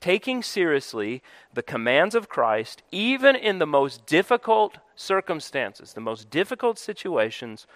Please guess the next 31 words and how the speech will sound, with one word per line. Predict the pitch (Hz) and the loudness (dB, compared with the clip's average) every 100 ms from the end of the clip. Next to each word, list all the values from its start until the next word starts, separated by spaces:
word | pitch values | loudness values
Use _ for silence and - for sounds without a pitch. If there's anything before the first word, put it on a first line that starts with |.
| - - | -20 -12
will | 110 110 | -6 -4
grow | - 110 131 180 | -4 2 4 4
together | - 196 156 165 120 95 104 | 0 -6 2 4 4 0 -6
in | 110 101 | -12 -12
faith | - 143 180 170 - - | -2 0 0 -6 -16 -12
and | 156 131 | -8 -2
love | 95 98 - _ _ _ _ 117 | 0 -2 -8 _ _ _ _ -8
and | 113 113 | -8 -8
unity, | 135 117 - 85 87 _ _ _ | -8 -8 -12 -16 -18 _ _ _
and | - 107 107 | -8 -6 -2
Lord | 131 139 | 0 0
willing, | 131 127 123 120 | 0 0 -2 -6
through | - 117 | -6 0
that | 123 - | 0 0
process, | 104 92 - 95 92 - | -4 -4 -6 -10 -12 -10
will | 104 | -10
gain | 98 101 104 113 120 117 - | -10 -6 -6 -4 -8 -12 -10
a | 113 | -10
brother. | 101 95 90 87 - _ _ _ _ _ - | -6 -8 -8 -16 -20 _ _ _ _ _ -16
One | 101 117 135 | -2 0 0
who | 143 143 135 | -4 -8 -2
has | 127 113 | 0 -2
been | 113 110 | -4 -6
in | 113 | -6
sin | 113 - 92 85 87 _ - _ | -10 -12 -10 -10 -12 _ -20 _
will | 90 | -12
repent | 90 95 - 95 98 - - | -10 -12 -8 -8 -8 -14 -20
and | 95 90 90 - | -16 -16 -18 -20
be | - 95 | -16 -14
returned | 90 - 110 104 101 98 - | -14 -10 -6 -6 -6 -14 -18
to | - 82 82 | -14 -14 -14